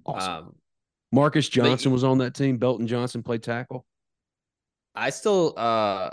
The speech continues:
Speaker 2: I mean, Chris Collins was probably one of my favorite Ole Miss players ever.
Speaker 1: Current goat is Deuce or Dexter.
Speaker 2: Mm,
Speaker 1: Who's
Speaker 2: yeah.
Speaker 1: a potential Quinshon? He could really go down as the best ever.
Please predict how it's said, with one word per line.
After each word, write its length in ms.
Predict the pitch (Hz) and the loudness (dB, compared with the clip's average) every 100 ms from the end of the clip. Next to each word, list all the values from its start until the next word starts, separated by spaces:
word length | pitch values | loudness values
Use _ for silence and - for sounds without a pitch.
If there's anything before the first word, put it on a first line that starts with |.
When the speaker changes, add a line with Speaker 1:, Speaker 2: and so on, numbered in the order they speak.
| - | -8
Speaker 2:
I 140 | 113 | -8
mean, 160 | 110 113 | -4 -2
Chris 180 | - 196 | 0 0
Collins 460 | - 175 147 123 | 2 2 2 0
was 100 | 117 | -6
probably 240 | 104 110 104 | -4 -2 -2
one 140 | 101 | -4
of 60 | 98 | -4
my 100 | 104 | -6
favorite 400 | 104 98 95 - | -4 -4 -4 -6
Ole 120 | 95 | -8
Miss 180 | 92 - | -12 -10
players 320 | 101 90 85 | -6 -4 -4
ever. 380 | 87 80 76 - _ _ _ _ - | -8 -8 -12 -20 _ _ _ _ 0
Speaker 1:
Current 380 | 233 262 233 160 | 4 4 4 4
goat 360 | 156 139 170 - | 4 4 2 -2
is 180 | 131 110 | -4 -4
Deuce 400 | 107 117 - - _ _ _ _ _ _ _ _ - | -6 -6 -10 -20 _ _ _ _ _ _ _ _ -2
or 220 | 127 127 | 2 2
Dexter. 520 | 117 110 - 120 156 _ _ _ _ _ _ _ _ _ _ _ _ | 2 -2 -2 -4 -6 _ _ _ _ _ _ _ _ _ _ _ _
Speaker 2:
Mm, 260 | 131 127 151 | -16 -12 -2
Speaker 1:
Who's 100 | 220 | 2
Speaker 2:
yeah. 60 | 240 | 2
Speaker 1:
a 20 | |
potential 680 | 220 190 - 190 131 92 - _ | 0 -4 -2 -2 -2 -4 -8 _
Quinshon? 460 | - 180 - 92 - - _ _ _ | 2 2 2 -6 -10 -20 _ _ _
He 160 | 196 247 | 4 6
could 200 | 247 165 | 6 8
really 260 | 180 156 | 8 8
go 180 | 131 131 | 6 4
down 240 | 117 113 101 | 4 0 -2
as 100 | 95 | -4
the 80 | |
best 240 | 98 95 90 | -6 -8 -8
ever. 280 | 90 - | -10 -12